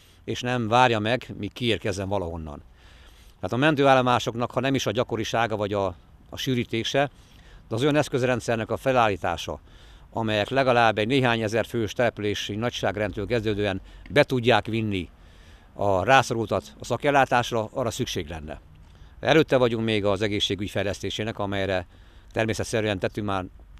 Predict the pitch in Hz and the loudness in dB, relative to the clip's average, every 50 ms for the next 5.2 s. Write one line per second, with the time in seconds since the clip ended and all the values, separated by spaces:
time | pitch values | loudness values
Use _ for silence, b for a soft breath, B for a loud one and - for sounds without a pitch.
0 | - - - 117 117 113 101 - - 98 92 90 101 98 92 113 - - 117 - | -20 -10 -6 -4 -2 -2 -2 -4 -4 -6 -4 -2 -2 -2 -2 -2 -4 -4 -2 -2
1 | 147 135 - b b b b b b b b b b - 131 127 117 135 127 123 | -2 -2 -4 b b b b b b b b b b -2 0 0 2 2 0 2
2 | 117 117 113 117 123 120 113 113 107 131 127 120 113 107 104 98 85 - 113 117 | 0 2 4 6 6 6 6 6 4 2 2 2 2 0 0 -2 -2 0 2 2
3 | 117 117 107 104 104 98 - - 107 104 98 98 98 95 92 95 95 92 107 110 | 2 2 0 -2 -4 -6 -6 -4 -4 -2 -2 -2 -2 -2 0 0 0 2 2 2
4 | 104 101 90 95 - - 107 90 98 92 - - 92 95 107 - - 98 95 95 | 2 0 0 -2 -4 -6 -6 -6 -8 -8 -6 -6 -4 -4 -4 -4 -4 -2 -2 0
5 | 98 107 110 | 0 -2 -2